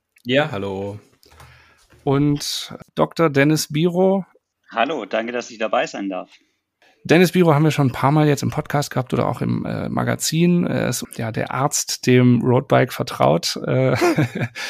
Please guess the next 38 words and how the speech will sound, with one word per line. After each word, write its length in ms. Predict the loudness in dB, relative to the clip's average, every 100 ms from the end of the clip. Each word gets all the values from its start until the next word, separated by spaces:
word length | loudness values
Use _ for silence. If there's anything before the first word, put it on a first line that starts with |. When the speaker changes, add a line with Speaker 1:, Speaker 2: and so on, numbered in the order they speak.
| -12 -14 -18
Speaker 2:
er 260 | -6 -4 -2
ist 140 | -4
Facharzt 680 | -8 -10 -8 -4 -4 -4 -8
für 140 | -6
Innere 360 | -2 2 2 4
Medizin 760 | 2 0 -2 -2 0 0 0 -6 -20 -20 _ _ -2
mit 160 | 0
den 120 | 2
Schwerpunkten 720 | 0 0 0 0 -2 -2 -4 -4
Sportmedizin 1000 | -2 0 0 0 -4 -4 -4 -2 -2
und 460 | 0 0 0 -2 -10
Diabetologie. 1400 | -10 -6 0 2 2 2 0 0 -2 0 0 -2 -2 -2
Da 80 | -2
bin 100 | -2
ich 80 | -2
froh, 160 | -2 -2
dass 140 | -2
ich 80 | -2
dieses 240 | -4 -4
schwierige 380 | -4 -4 -2 -2
Wort 200 | -2 -2
jetzt 140 | -4
erstmal 260 | -4 -2 0
rausgebracht 540 | 2 0 -2 0 0
Speaker 3:
Richtig. 120 | 0 -2
Speaker 2:
habe. 320 | 0 0 -2
Speaker 3:
<laughs> 720 | -4 -6 -12 -14 -18 -20 -16
Speaker 2:
Und 340 | 0 2 2 0
was 140 | -6
für 100 | -4
uns 220 | -4 -2
natürlich 320 | -2 -2 -4 0
immer 160 | 0
ganz 420 | 0 -2 -2 -8 -8
interessant 540 | -4 -4 -4 -2 -2 -2
ist, 260 | -6 -8
er 320 | -8 -8 -6
ist 420 | -6 -6 -6 -8